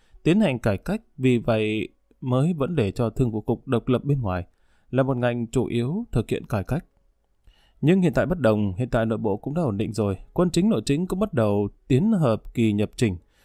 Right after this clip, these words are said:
tài chính tất nhiên là không thể đi sau. Qua một hồi lâu, Triệu Giai vẫn còn do dự chưa quyết. Kỳ thật y cũng không phải phản đối tài chính thống nhất, mà là sợ hãi thương vụ cục sẽ mất đi tác dụng.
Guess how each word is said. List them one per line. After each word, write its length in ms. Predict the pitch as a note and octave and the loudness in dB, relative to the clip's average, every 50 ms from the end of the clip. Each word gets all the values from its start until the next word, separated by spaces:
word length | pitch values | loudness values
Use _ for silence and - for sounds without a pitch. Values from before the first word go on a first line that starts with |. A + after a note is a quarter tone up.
| _ - - | _ -6 0
tài 120 | - D3 | 0 0
chính 260 | C#3+ - D3 D3+ F#3 | 2 2 2 2 2
tất 120 | G3 A#3 G#3+ | 0 0 0
nhiên 160 | G3+ F#3 D#3 | 2 2 2
là 100 | A2 F#2+ | 2 -2
không 220 | - - B2+ B2 | -2 -2 -2 0
thể 100 | - G2+ | 0 0
đi 100 | F#2+ G#2 | 0 0
sau. 260 | G#2+ - G#2+ G#2 G2+ - - _ _ _ _ _ _ _ _ _ _ _ _ _ _ _ _ _ | -2 -2 -2 -2 -2 -6 -10 _ _ _ _ _ _ _ _ _ _ _ _ _ _ _ _ _
Qua 120 | - F#3+ | 2 4
một 160 | F#3+ D#3 B2 | 4 6 4
hồi 120 | B2+ A#2+ A#2 | 4 4 4
lâu, 380 | B2 D3+ E3 E3 E3 E3 E3 D#3+ | 4 2 0 0 -2 -4 -4 -2
Triệu 160 | - C3 G2 | -2 -2 0
Giai 220 | A#2 C3+ D3 D3 D3 | 0 0 -2 -2 -2
vẫn 220 | C3+ C3 F#3+ F#3+ | -4 -4 -6 -2
còn 340 | - B2+ A2 G2 G2 F#2+ G2 | 0 0 0 0 0 -2 -2
do 140 | A#2+ B2 A#2+ | 0 0 0
dự 160 | G#2+ A#2 - - | -2 -4 -4 -2
chưa 120 | - B2 | -2 -4
quyết. 260 | A2+ - D#3+ G3 - - _ _ _ _ | -2 -4 -6 -8 -8 -10 _ _ _ _
Kỳ 100 | - D#3 | 0 2
thật 160 | C#3 C#3+ C3+ - | 2 2 2 0
y 120 | D3 C3+ | -2 -4
cũng 180 | - C#3 C#3+ - | -4 -4 -4 -2
không 160 | D3+ C3+ A#2+ | -2 -2 -2
phải 280 | - A#2 G2+ F#2 F#2+ | -2 -2 -2 -2 -2
phản 260 | F2+ - A#2 G#2+ G2 F#2+ | -2 -2 -2 -2 -2 -2
đối 160 | G#2+ G#2 B2+ - | -4 -6 -4 -4
tài 140 | - A2 G2 | -2 -2 0
chính 180 | - B2 A#2+ | 0 -2 -2
thống 180 | - A#2+ A#2 B2 | -2 -2 -4 -2
nhất, 120 | D3+ G3+ A3 - _ _ _ _ _ _ _ _ - | -4 -4 -4 -8 _ _ _ _ _ _ _ _ -4
mà 140 | A#2+ A#2 A#2 | -2 0 0
là 160 | A#2 A#2 A2 | 2 0 0
sợ 260 | - - C3+ G2 A#2 | -2 -2 -2 -2 -2
hãi 300 | A#2 A#2+ - D3+ G3 A3+ A3+ | -4 -4 -4 -4 -6 -4 -2
thương 160 | - D#3+ D#3 | -2 0 0
vụ 140 | B2+ A2 - | 0 -2 -2
cục 240 | - - A2+ G2 - | -2 -2 -4 -4 -4
sẽ 160 | - - - B2 | -6 -6 -4 -2
mất 140 | C3 D#3+ | -2 -2
đi 180 | D3 B2+ A#2+ A#2 | 0 -2 -2 -2
tác 160 | A2+ - C3 | -2 -4 -6
dụng. 220 | C3+ A2+ A#2 G2 | -2 0 -2 -2